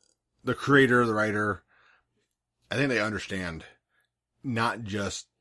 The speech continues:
you know, uh, shonen anime, but I think they understand Western comics.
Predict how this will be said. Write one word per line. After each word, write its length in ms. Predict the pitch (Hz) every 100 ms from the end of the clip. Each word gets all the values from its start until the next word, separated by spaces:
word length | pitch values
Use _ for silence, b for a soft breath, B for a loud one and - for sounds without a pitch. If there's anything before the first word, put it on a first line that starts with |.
| _ _ _ _ _ _ _ _ _ _ _ _ _ _ -
you 100 | 104
know, 260 | 92 85
uh, 180 | 78 -
shonen 380 | - - 107 98
anime, 400 | 90 90 85 80
but 100 | 82
I 40 | 85
think 140 | 110
they 100 | 98
understand 540 | 98 87 95 85 80
Western 380 | 85 87 - 87
comics. 480 | 80 78 64 - -